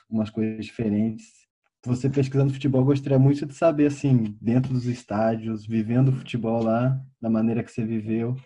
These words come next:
e da maneira que você viveu aqui, alguma coisa te fez sentir saudade do futebol brasileiro, do, dos estádios brasileiros, das to-, dos torcedores brasileiros, ou é simplesmente uma coisa diferente, distinta?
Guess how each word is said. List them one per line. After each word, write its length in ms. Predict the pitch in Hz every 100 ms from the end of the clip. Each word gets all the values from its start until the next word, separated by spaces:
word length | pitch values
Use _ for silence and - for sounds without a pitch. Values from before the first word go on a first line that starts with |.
| _ _ -
e 40 |
da 100 | 117
maneira 340 | 127 127 123 127
que 60 |
você 100 | -
viveu 320 | 123 113 120
aqui, 400 | 117 - 127 135 131 _ _ _ _ _ _ _ _
alguma 400 | 131 127 165 170
coisa 240 | 147 143
te 80 | 143
fez 160 | 151 139
sentir 260 | 131 135 123
saudade 680 | - 117 120 110 120 127 110
do 120 | 104
futebol 320 | - 110 110
brasileiro, 680 | 104 104 104 104 113 127 110
do, 400 | 107 104 101 95 95
dos 360 | 107 104 104 107
estádios 500 | 101 - 113 113 104
brasileiros, 600 | 110 113 101 104 110 101
das 160 | 104
to-, 180 | - 104
dos 140 | 98 -
torcedores 460 | 120 - 107 117
brasileiros, 580 | 104 113 110 110 135 135
ou 140 | 135 143
é 60 |
simplesmente 520 | 135 143 156 151 143
uma 120 | 147 143
coisa 400 | 139 139 151 156 143
diferente, 640 | 131 - 156 139 131 127
distinta? 760 | 127 131 - - 143 156 196